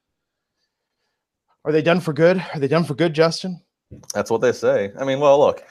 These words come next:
Speaker 2: uh, after the initial breakup announcement came, we all speculated, is it real or not? I mean, and then Cena was, like, over, like, in China half the time. So, you know, I mean, I, I could, I,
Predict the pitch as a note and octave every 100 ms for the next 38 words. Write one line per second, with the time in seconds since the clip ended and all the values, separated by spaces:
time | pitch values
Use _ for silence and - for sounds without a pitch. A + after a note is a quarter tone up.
0 | _ _ _ - G2 F#2+ A2+ B2 A2+ G2+
1 | F#2+ E2+ - _ E2 F#2 A2+ G#2+ D#2+ E2+
2 | E2 D#2+ D#2+ D#2+ D#2+ D2 E2 D#2+ D2+ D#2+
3 | D2+ - E2+ - D#2+ D#2+ D#2 D#2+ F#2 E2+
4 | D#2 D#2+ E2+ F2 F#2 F2+ G2 F#2 E2+ E2+
5 | E2+ E2+ E2 - - E2+ G2 D#2+ D#2+ -
6 | D2+ - D#2 D#2 D#2 D#2+ D#2 D#2 D2+ -
7 | A2+ G2 F#2+ F#2 _ _ _ _ _ _
8 | _ _ - - - F#2 F2 E2 - D#2+
9 | E2